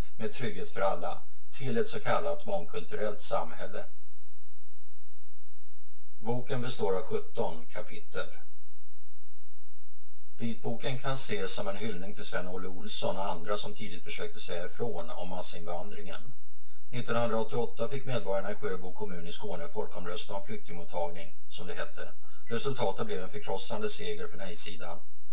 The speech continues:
trots att ja-sidan hade hela massmedia på sin sida. Antag att en motsvarande folkomröstning hade hållits i Sverige som helhet.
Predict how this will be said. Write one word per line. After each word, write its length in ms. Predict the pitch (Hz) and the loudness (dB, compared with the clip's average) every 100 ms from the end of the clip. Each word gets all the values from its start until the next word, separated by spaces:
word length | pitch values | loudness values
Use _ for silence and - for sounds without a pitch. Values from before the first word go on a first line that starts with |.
| - | 0
trots 240 | - 127 117 | 0 0 0
att 160 | - | 0
ja-sidan 540 | 117 95 - 95 90 90 | 0 0 0 0 0 0
hade 220 | - - | 0 0
hela 260 | 104 98 | 0 0
massmedia 460 | 107 - - 90 - | 0 0 0 0 0
på 100 | - | 0
sin 240 | - - | 0 0
sida. 440 | - - - - - - - - - - - - - - - - - - - - - - - - - - - - - | 0 0 0 0 0 0 0 0 0 0 0 0 0 0 0 0 0 0 0 0 0 0 0 0 0 0 0 0 2
Antag 600 | 127 117 - 156 131 - | 2 2 0 0 0 0
att 100 | 117 | 0
en 100 | 110 | 0
motsvarande 480 | 113 101 113 123 - | 0 0 0 0 0
folkomröstning 680 | 139 107 - 95 110 - | 0 0 0 0 0 0
hade 160 | 92 - | 0 0
hållits 380 | 98 - - 101 | 0 0 0 0
i 40 | |
Sverige 400 | - - - - | 0 0 0 0
som 180 | - - | 0 0
helhet. 540 | 220 208 - 123 - | 0 0 0 0 0